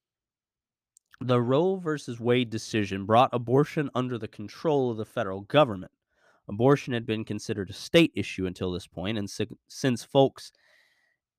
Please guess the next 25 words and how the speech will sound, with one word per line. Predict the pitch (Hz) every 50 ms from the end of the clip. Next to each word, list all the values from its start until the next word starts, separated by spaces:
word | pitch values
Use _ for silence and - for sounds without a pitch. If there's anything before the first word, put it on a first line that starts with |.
| _ _ -
at | 117 -
that | - 135 127 -
time | - 131 117 101 104 110 120
still | - - 131 117
had | 117 104 110 107
some | - - 123 113 107
semblance | - - 135 127 123 120 110 104 -
of | - 107 -
decency, | 208 226 196 - - 123 117 - - 131 131
abortion | 120 107 117 117 120 123 - - 123 107
was | 104 101 -
extremely | 104 - - - - 147 135 127 123 113 104
heavily | 107 120 110 107 98 95 95
limited, | 113 147 139 127 117 113 107 104
if | 104 -
not | 107 104 104 85
outright | 90 101 90 - 104 95 95 98
illegal, | 92 95 113 151 156 120 110 107 104 101
in | 95 98 95
basically | 92 90 92 92 - 95 - - 95
the | 92 95 95
entire | 92 90 107 98 92 87
United | 87 90 87 80 80 82 -
States. | - - - 131 127 104 - - - - - - _ _ _ _ _ _ _ _ _ _ _ _ _ _ _ _ - - - _ _ _ _ _ _ _ _ _ _ _ _ _ _ _ _ _
So | - - 160 156 156 151 143 -